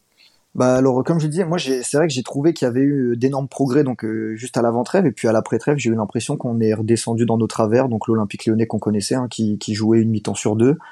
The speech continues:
ou alors, euh, qui, qui se laissait avoir, euh, dès qu'on perdait le fil, c'est-à-dire, euh, gagner un match un zéro, se prendre un but, et puis totalement lâcher pour ensuite, euh, se prendre, euh, le déroulé. Après, comme je le disais aussi, j'ai, j'ai l'impression qu'il y a vraiment deux visages. Il y a l'O L européen,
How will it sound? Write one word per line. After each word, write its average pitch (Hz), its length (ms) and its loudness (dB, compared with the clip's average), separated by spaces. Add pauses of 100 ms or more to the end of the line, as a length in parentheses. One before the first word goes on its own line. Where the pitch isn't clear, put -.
(280)
ou 117 140 4
alors, 120 340 6
euh, 110 140 4
qui, 107 320 -2
qui 113 160 -8
se - 160 -6
laissait 113 220 -2
avoir, 113 480 2
euh, 107 100 -2
dès 113 160 -2
qu'on 101 480 -4
perdait 113 240 0
le 107 80 2
fil, 131 320 0 (260)
c'est-à-dire, 110 240 -2
euh, 107 60 0
gagner 117 260 2
un 117 60 2
match 120 220 0
un 120 80 0
zéro, 110 280 2
se - 80 -4
prendre 113 200 -2
un 101 80 0
but, 110 240 -4
et - 40 -8
puis - 160 -18
totalement 101 360 0
lâcher 101 280 0
pour 110 180 -6
ensuite, 107 380 -4
euh, 104 140 0 (360)
se - 120 -4
prendre, 110 420 2
euh, 101 260 4
le 120 140 4
déroulé. 117 480 4 (440)
Après, - 260 0
comme 143 180 2
je 117 80 -2
le 123 60 4
disais 127 220 2
aussi, 123 280 0
j'ai, 113 200 -2
j'ai 113 120 0
l'impression 120 380 -2
qu'il - 100 0
y 120 40 2
a - 20 -4
vraiment 123 240 0
deux 127 140 0
visages. 127 480 -2 (600)
Il 123 60 -4
y 117 80 2
a 110 140 2
l'O 123 220 4
L 131 100 4
européen, 120 540 0